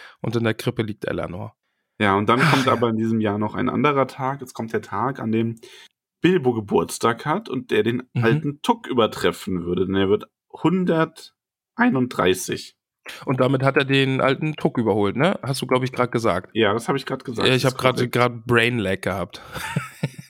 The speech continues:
Speaker 2: Ja, und, äh, Sam bittet, äh, Quatsch, Frodo bittet Sam, ob, ähm, Rosi nicht ein paar Tage, äh, entbehren kann, weil er würde mit ihm eine kleine Reise planen.
Speaker 1: Genau, höchstens vierzehn Tage würde er unterwegs sein,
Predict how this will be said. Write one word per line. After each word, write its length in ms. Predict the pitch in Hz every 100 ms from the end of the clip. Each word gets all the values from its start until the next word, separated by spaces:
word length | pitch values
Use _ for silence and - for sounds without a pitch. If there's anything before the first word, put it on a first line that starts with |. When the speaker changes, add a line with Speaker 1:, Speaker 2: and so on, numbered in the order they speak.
| _ - - - 196 - - - - - - -
Speaker 2:
Ja, 160 | - 95
und, 260 | 107 107 127
äh, 140 | 117
Sam 280 | 113 123 143
bittet, 280 | 135 131 -
äh, 360 | 107 107 101 -
Quatsch, 280 | - - -
Frodo 260 | - 127 127
bittet 220 | 107 87
Sam, 380 | - 107 160 - _ -
ob, 260 | 117 - 113
ähm, 360 | 110 104 104 101 - - - _
Rosi 300 | 120 120 123
nicht 180 | 120 113
ein 120 | 104
paar 180 | 107 104
Tage, 600 | - 101 101 139 214 -
äh, 120 | -
entbehren 500 | 92 92 113 127 135
kann, 460 | 123 - 123 139 151 _ _
weil 320 | 101 101 101
er 220 | 98 98
würde 180 | 104 101
mit 180 | 101 -
ihm 100 | 101
eine 140 | 95
kleine 300 | 92 92 90
Reise 300 | 90 87 -
planen. 460 | - - - - - _ _ _ _ _ _ -
Speaker 1:
Genau, 240 | 135 110 110
höchstens 380 | 120 - 123
vierzehn 300 | - 123 120
Tage 340 | 120 123 135 127
würde 200 | 127 123
er 360 | 120 120 120 123
unterwegs 480 | 117 113 139 131
sein, 360 | - 127 127 131